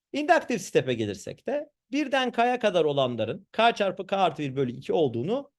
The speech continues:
varsayıyoruz. P K'nın doğru olduğunu. Neyi bulmaya çalışıyoruz? Birden k artı bire kadar olan toplamın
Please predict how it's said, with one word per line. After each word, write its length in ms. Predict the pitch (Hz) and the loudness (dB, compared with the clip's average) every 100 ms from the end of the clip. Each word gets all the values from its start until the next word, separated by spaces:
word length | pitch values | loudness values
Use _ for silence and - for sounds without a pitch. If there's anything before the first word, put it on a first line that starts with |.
| _ 113 | _ 0
varsayıyoruz. 760 | 135 117 - 104 92 - _ - | 2 2 -2 -6 -8 -14 _ -8
P 200 | 120 110 | -6 -4
K'nın 340 | 101 117 156 | -6 -6 -2
doğru 260 | 117 104 95 | -2 -2 -4
olduğunu. 200 | 95 - _ _ _ _ | -10 -18 _ _ _ _
Neyi 360 | 123 156 285 254 | -2 0 2 0
bulmaya 320 | 214 143 120 | 0 0 0
çalışıyoruz? 580 | - 110 107 165 277 - 220 | -2 -6 -6 -8 -8 -8 -6
Birden 360 | 254 226 220 | -2 0 0
k 100 | 208 | 0
artı 300 | 226 196 185 | 0 -2 -2
bire 180 | 170 135 | -2 -2
kadar 260 | 123 110 101 | -2 -2 -4
olan 280 | 95 95 | -4 -4
toplamın 600 | - 240 247 247 277 294 | 2 2 4 0 0 -6